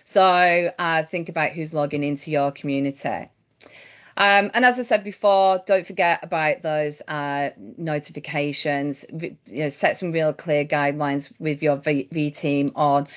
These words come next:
on who's gonna be able to send notifications out and when that's going to happen. Uh, and in s-, summary or in conclusion, you know, just a reminder, uh, communities are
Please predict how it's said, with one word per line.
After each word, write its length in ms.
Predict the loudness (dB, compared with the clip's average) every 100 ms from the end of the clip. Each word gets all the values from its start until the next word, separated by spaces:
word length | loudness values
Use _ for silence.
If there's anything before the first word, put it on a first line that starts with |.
| -20 -16 -2
on 200 | 0 0
who's 340 | 2 0 2
gonna 200 | 2 0
be 400 | 2 2 2 0
able 360 | 0 0 2 0
to 60 | -2
send 480 | 0 2 2 0 0
notifications 760 | -2 -4 -2 0 0 -2 2
out 300 | 4 4 4 2
and 120 | -2
when 200 | 0 0
that's 320 | -2 -4 -4
going 280 | 0 0 0
to 100 | -4
happen. 580 | -10 -10 -8 -6 -6 -8 -14 -20 _ _ -20 -20 -20 -20 _ _ _ _ 0
Uh, 300 | 6 8 6 6
and 120 | 4
in 120 | 4
s-, 360 | 0 -12 -12 -2
summary 400 | 2 4 4 6
or 140 | 6
in 220 | 6 2
conclusion, 880 | 0 -4 0 2 2 2 4 4 4
you 120 | 0
know, 140 | 0 0
just 300 | -2 -4 -2
a 40 |
reminder, 880 | -2 -2 -2 -4 0 2 4 2 0 -2
uh, 180 | -2 -2
communities 720 | -4 -6 -4 -4 -4 -4 -4 -4
are 320 | -2 0